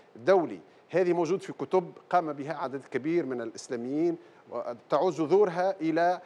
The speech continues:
حركة الإصلاح في القرن التاسع عشر، سالم بوحاجب والمصلحين الذين وجدوا قبل دخول الاحتلال الفرنسي. أنا أشير فقط أن التوانسة اللي شاهدناهم في ال-، في تي آر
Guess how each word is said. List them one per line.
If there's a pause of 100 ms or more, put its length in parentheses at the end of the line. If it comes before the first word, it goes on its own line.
(160)
حركة
الإصلاح
في
القرن
التاسع
عشر،
سالم
بوحاجب
والمصلحين
الذين
وجدوا
قبل
دخول (280)
الاحتلال
الفرنسي. (340)
أنا
أشير
فقط (160)
أن
التوانسة
اللي
شاهدناهم
في
ال-، (380)
في
تي
آر